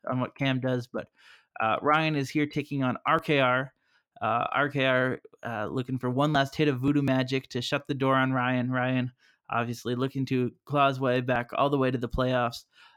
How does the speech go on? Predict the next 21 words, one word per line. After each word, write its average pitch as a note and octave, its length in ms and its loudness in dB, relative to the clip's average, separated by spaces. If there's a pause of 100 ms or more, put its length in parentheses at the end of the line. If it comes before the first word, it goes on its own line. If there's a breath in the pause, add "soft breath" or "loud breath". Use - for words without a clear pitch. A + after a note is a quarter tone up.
Uh, F2 260 -2
R D#3+ 120 2
K D#3+ 160 0
R C#3 200 4
is D#3+ 240 2
up, D3+ 200 2 (240)
uh, A#2+ 200 -2
right B2 160 0
now, C3+ 160 2
fifteen D#3 360 -4
point C3 220 -2
five C3+ 300 0
to B2+ 240 -2
zero C#3 240 0
point - 260 -6
two D3 440 2
for B2 160 -2
Ryan C#3+ 360 2
on B2+ 160 0
Monday C3 240 -2
night. C3 240 -2